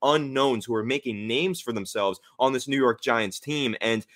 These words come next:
that's why they're so successful right now. Everyone is stepping up. It's an unselfish team. It's a selfless team. Brian Daboll has them playing for each other. He has them playing with a lot of heart and a lot of passion. And you're seeing guys who probably wouldn't have an opportunity anywhere else to play,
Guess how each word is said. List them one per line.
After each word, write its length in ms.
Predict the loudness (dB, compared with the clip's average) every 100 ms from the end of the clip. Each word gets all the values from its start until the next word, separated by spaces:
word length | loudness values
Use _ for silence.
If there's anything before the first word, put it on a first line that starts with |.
| _ _
that's 260 | 6 6 6
why 180 | 6 6
they're 140 | 6
so 140 | 2 -2
successful 480 | -4 -2 -2 0
right 140 | -4 -2
now. 120 | -2
Everyone 340 | 2 2 2
is 120 | 0 0
stepping 320 | 0 0 0
up. 120 | -2
It's 120 | -4
an 100 | -8 -4 0
unselfish 680 | 0 0 0 0 0 -6
team. 200 | -8 -10
It's 100 | -10
a 40 | -8
selfless 440 | -2 0 0 -6
team. 240 | -6 -8 -10 _ 2
Brian 260 | 4 4
Daboll 280 | 4 2 2
has 180 | 0 0
them 160 | -2 -4
playing 320 | -2 -2 -2
for 200 | -2 -2
each 220 | -4 -2
other. 300 | 0 2 0 -4 -4
He 60 |
has 60 | -4
them 100 | -4
playing 200 | -2 -2
with 120 | -2
a 40 |
lot 240 | 0 4 4
of 80 | 4
heart 220 | 2 2
and 80 | 2
a 40 |
lot 200 | 2 2
of 100 | 0
passion. 480 | 0 2 2 0 -8 _ -8
And 80 | -6
you're 80 | -4
seeing 340 | -4 -4 0
guys 300 | 4 4 2
who 240 | -2 -4 -6 _ _ _ 2
probably 380 | 4 4 2
wouldn't 260 | 4 4 4
have 180 | 2 2
an 60 |
opportunity 760 | 2 2 0 -2 -4 -2 -2 0
anywhere 340 | 0 4 4
else 240 | 6 4 0
to 80 | -6
play, 420 | 0 2 2